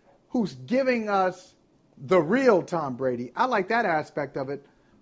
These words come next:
But more than that, I think he's saying some stuff. He's saying some stuff that we need to hear. Now, he stopped just short of,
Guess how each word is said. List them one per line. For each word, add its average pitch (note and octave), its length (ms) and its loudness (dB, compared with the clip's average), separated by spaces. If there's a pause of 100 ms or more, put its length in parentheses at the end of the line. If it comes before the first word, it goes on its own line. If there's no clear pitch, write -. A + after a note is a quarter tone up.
But B3+ 120 4
more F#4+ 260 -2
than G#3 140 0
that, C3 360 -4 (880)
I D#4+ 80 0
think A4+ 160 2
he's - 180 -4
saying D#4+ 320 -4
some D3+ 180 -8
stuff. A#2+ 340 -10 (280)
He's A3+ 200 -6
saying D4+ 260 -4
some G#3+ 180 -6
stuff F3+ 400 2 (720)
that F3 220 0
we F3+ 120 -2
need F3+ 280 -2
to D#3 80 -4
hear. D3+ 420 -2 (140)
Now, F3+ 160 0
he A3+ 120 0
stopped G#3+ 360 0
just G3 200 0
short B3 480 0
of, C#3+ 320 -4